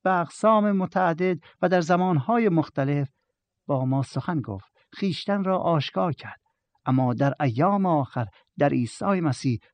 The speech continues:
مکاشفه خویش را عملاً به ما نشان می‌ده. یعنی در عیسی مسیح خدا همه چیز را به صورت کامل به ما عطا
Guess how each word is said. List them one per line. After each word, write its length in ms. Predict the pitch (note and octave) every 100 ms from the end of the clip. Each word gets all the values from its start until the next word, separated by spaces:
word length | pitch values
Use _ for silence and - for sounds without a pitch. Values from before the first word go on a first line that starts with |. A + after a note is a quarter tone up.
| -
مکاشفه 840 | D#3 D#3 E3 D3 C3 D3 B3 G#3+
خویش 360 | C#3+ D#3 C3 -
را 180 | A#2+ G#2 _ _ -
عملاً 320 | A#2+ A2+ A#2
به 160 | A2
ما 140 | G#2+ A2
نشان 320 | G2+ - F#2+
می‌ده. 220 | F#2 G2+ - _ _
یعنی 300 | E3+ F#3 A3
در 120 | G3
عیسی 280 | G3 F3+ -
مسیح 380 | A3+ G3+ F3+ G#3+
خدا 260 | - G3
همه 300 | G3+ - B3+
چیز 220 | B3+ A3 G3+
را 60 |
به 120 | F#3
صورت 320 | F#3 G3+ G3+ G3
کامل 460 | - G3+ G3 C4
به 120 | D3+
ما 180 | G#2+ G2+
عطا 200 | G2+ G#2